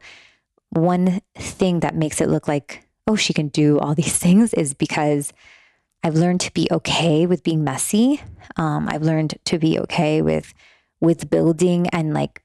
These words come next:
showing people the progress, kind of, you know? And I didn't always feel that way.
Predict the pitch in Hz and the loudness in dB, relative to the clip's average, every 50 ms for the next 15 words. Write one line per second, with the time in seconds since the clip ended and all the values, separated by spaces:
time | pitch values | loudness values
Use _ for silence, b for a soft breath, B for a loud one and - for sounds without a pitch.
0 | _ _ - - - 180 156 160 160 - - 175 - 160 - - - - - - | _ _ -4 -2 0 0 0 0 0 0 -2 -2 -2 -2 -4 -4 -6 -6 -4 -4
1 | - 151 - - 220 240 - 294 277 - - - - - _ - - - - 240 | -4 -4 -4 -4 -4 -4 -2 -4 -4 -6 -6 -8 -10 -14 _ -14 -8 -2 0 2
2 | 240 254 269 285 294 - - - - 262 240 254 262 285 320 415 _ B B B | 2 4 2 2 0 -2 -6 -6 0 2 4 4 4 2 0 -2 _ B B B
3 | B B B B B 180 165 165 156 170 170 165 156 156 156 147 - - 156 156 | B B B B B 0 0 0 2 2 2 2 2 2 0 0 0 0 0 0
4 | 151 - - 104 185 175 - - 175 180 185 | 0 -2 -2 -2 0 0 0 0 -2 -4 -6